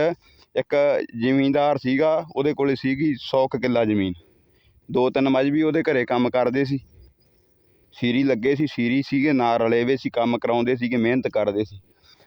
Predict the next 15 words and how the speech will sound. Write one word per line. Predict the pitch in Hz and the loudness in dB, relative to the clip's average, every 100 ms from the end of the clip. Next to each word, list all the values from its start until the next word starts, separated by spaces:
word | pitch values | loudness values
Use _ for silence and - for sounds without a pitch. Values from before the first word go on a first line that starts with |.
| _ - | _ -4
ਕਿਤੇ | 160 170 | -2 0
ਗੁੱਸੇ | 143 - 165 | -2 -2 -2
'ਚ | 180 | 0
ਆ | 170 | -2
ਕੇ | 160 | 0
ਉਹ | 170 180 | -4 -2
ਤੋਂ | 180 | -2
ਆਖਿਆ | 151 - 147 | -2 0 0
ਗਿਆ, | 165 | 2
"ਓਏ | 135 180 190 | 2 2 0
ਚੂੜਿਆ, | 175 185 208 180 110 - _ _ - - - _ _ _ _ _ _ _ _ _ _ | -2 0 2 2 0 -6 _ _ -20 -20 -20 _ _ _ _ _ _ _ _ _ _
ਤੈਨੂੰ | 127 151 160 156 | -2 2 2 2
ਅਕਲ | 156 | 2
ਹੈ | 170 160 | 2 2
ਨਹੀਂ?" | 185 | 0